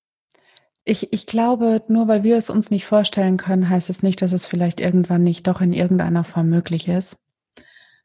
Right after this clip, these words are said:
Ähm, aber Menschen wie du, ähm, dürf-, machen einfach den Anfang, weißt du? Es, ähm,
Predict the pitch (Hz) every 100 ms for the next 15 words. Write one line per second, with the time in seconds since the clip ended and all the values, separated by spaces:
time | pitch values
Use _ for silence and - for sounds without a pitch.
0 | _ - 180 180 180 175 175 - 175 175
1 | 180 - 180 175 185 208 233 - _ -
2 | 180 170 175 170 175 185 _ - 180 165
3 | - 180 180 196 190 196 185 175 190 185
4 | 175 180 185 _ _ 180 175 - 202 220
5 | - _ _ _ _ _ _ _ _ _
6 | _ - 185 - - - 170 165 165 165
7 | -